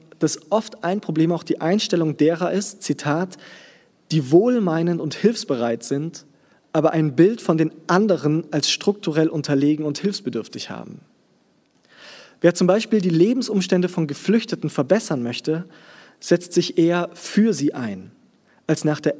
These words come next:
Agency, der gesellschaftlichen Handlungsfähigkeit der Menschen selbst zu fragen und an den Bedingungen zu arbeiten, die ihre gleichberechtigte gesellschaftliche Teilhabe ermöglichen.“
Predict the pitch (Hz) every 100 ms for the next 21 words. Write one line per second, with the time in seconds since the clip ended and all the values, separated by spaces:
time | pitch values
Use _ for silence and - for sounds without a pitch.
0 | - 175 143 139 - 113 - - - -
1 | _ - 147 139 160 180 170 - 151 147
2 | - 170 190 160 - 151 - 151 147 139
3 | 143 156 - 143 143 151 - - - -
4 | 139 143 151 156 - - - - 156 147
5 | 143 147 143 185 202 170 - 160 151 151
6 | 151 147 151 151 147 - - 160 147 135
7 | - 147 156 - 139 - 139 - - 123
8 | 135 135 - 135 - - 135 131 120 120
9 | 120 120 113 - - -